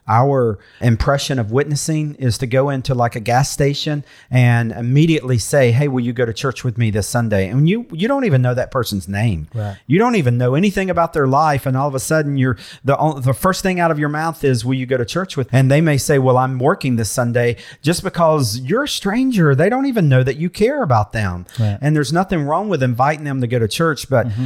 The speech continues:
Speaker 1: but it's so much more effective whenever it's done in friendship,
Speaker 2: Right.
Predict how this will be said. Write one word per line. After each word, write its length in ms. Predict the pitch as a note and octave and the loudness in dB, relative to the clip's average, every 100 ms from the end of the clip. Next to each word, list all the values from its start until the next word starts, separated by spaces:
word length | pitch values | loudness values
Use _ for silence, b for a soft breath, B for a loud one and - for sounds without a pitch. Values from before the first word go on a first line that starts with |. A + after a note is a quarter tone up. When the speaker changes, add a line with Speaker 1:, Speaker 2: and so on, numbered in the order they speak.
| B2 | -4
Speaker 1:
but 180 | A#2+ C3 | 0 0
it's 140 | C3+ - | 0 -2
so 360 | - F3 F3+ | -2 0 0
much 320 | F3 D#3+ - | -2 -4 -4
more 180 | D3 C#3 | -4 -2
effective 600 | A#2+ - D#3+ - C3+ G#2+ | -2 0 -4 0 -2 -2
whenever 420 | C3 C3 A#2+ B2 A#2 | -4 -6 -4 -4 -4
it's 180 | - - | -4 -4
done 380 | C3+ C3+ C3 - | -2 -2 -4 -4
in 200 | A#2+ G#2+ | -2 -2
friendship, 760 | - D3+ D3+ - G2+ E2+ - | 0 0 -2 -2 -2 -2 -6
Speaker 2:
Right. 140 | A#2 | -8